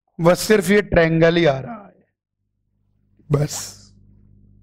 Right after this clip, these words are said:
ये एक feasible region है,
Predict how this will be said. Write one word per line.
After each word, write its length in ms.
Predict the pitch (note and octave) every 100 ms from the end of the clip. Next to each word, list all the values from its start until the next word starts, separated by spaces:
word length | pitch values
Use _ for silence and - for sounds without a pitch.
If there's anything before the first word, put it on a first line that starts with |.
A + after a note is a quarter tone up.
| - - _ _ _ _ _ _ _ _ _ _ _ _ _ _ _ _ _ _ _ _ _ _ - - - _ _ _ -
ये 320 | D#3 E3+ A3+
एक 180 | A3+ -
feasible 600 | - F#3 F3+ F#3 F#3 G3
region 420 | E3+ D3+ C3 C#3 B2
है, 220 | E3